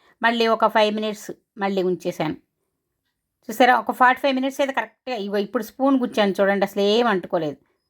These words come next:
చక్కగా రెడీ అయిపోయింది. పైన అన్ని డ్రై ఫ్రూట్స్, టూటీ ఫ్రూటీ వేసాను కదా, బాగా కనిపిస్తా చాలా అట్రాక్షన్‌గా బాగున్నాయి చూడండి.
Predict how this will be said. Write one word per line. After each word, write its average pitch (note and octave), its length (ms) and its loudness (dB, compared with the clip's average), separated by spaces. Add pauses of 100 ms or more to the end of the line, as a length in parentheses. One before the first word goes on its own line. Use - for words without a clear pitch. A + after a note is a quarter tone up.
(280)
చక్కగా B3 420 2
రెడీ F#3 240 0
అయిపోయింది. D#3 400 -6 (320)
పైన A#3+ 200 0
అన్ని A3+ 320 -2
డ్రై A3 220 2
ఫ్రూట్స్, A#3+ 380 -4 (200)
టూటీ A#3 240 -8
ఫ్రూటీ G#3+ 240 -6
వేసాను G#3 300 0
కదా, G#3+ 100 6
బాగా F#3+ 280 2
కనిపిస్తా G#3+ 440 -2
చాలా G3 420 2
అట్రాక్షన్‌గా F#3+ 500 -6
బాగున్నాయి F3 500 -4
చూడండి. D3 360 -8